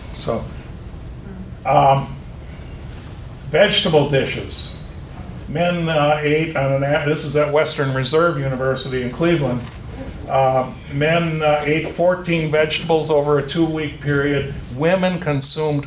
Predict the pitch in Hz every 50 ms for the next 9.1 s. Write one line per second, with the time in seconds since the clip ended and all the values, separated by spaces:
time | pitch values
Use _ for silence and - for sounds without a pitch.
0 | - - - - 185 202 190 202 208 202 - - - 180 180 175 175 - - -
1 | - - 170 165 165 165 165 156 143 123 110 95 - - - - - - - -
2 | - 120 117 113 113 - - 127 107 107 101 - - - - - - - - -
3 | - - - - - - - - - 143 135 139 139 135 135 127 123 120 - -
4 | 156 147 147 151 151 143 - 143 143 143 147 143 143 - - - - - 120 117
5 | 117 123 139 165 180 175 - - 160 156 160 156 - - 151 156 151 143 147 147
6 | 147 151 151 143 143 - - - - - - - - - 135 131 127 127 127 123
7 | 123 117 117 - - - - - - 127 135 135 139 147 147 151 165 156 139 -
8 | - - - 123 127 127 120 117 123 127 127 127 131 127 123 117 113 117 117 117
9 | 117 110